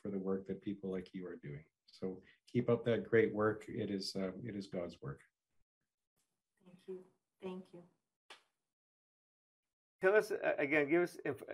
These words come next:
Speaker 3: give the audience information about Amor.
Speaker 2: Sure,
Speaker 3: And it,
Speaker 2: Amor.
Speaker 3: yeah. And then we're gonna
Speaker 2: Um,
Speaker 3: wrap up,
Speaker 2: well
Speaker 3: uh, with Mike, Mike's final comments.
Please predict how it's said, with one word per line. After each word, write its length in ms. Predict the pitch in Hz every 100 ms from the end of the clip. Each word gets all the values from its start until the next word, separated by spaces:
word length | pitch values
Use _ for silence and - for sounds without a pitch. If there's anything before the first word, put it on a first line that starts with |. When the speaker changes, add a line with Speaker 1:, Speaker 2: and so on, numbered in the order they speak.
| 131
Speaker 3:
give 240 | 160 160
the 120 | 147 160
audience 420 | 151 165 160 151
information 480 | 123 135 143 156 135
about 240 | 123 131
Amor. 440 | 123 117 127 151 151 _ _ _ _ _ _ _ _ _ - - _ - - - -
Speaker 2:
Sure, 320 | - 190 -
Speaker 3:
And 180 | 139 208
it, 40 |
Speaker 2:
Amor. 460 | 214 226 156 - -
Speaker 3:
yeah. 180 | 123 117 - _ _ _ _ _ _ _ -
And 100 | -
then 100 | 208
we're 80 | 196
gonna 140 | 151
Speaker 2:
Um, 60 | 143
Speaker 3:
wrap 260 | 151 156 156
up, 240 | 165 220
Speaker 2:
well 180 | 220 -
Speaker 3:
uh, 320 | 135 131 127
with 220 | 123 127
Mike, 320 | 123 123 110 - -
Mike's 280 | - 120 -
final 260 | - 120 113
comments. 460 | 117 107 101 -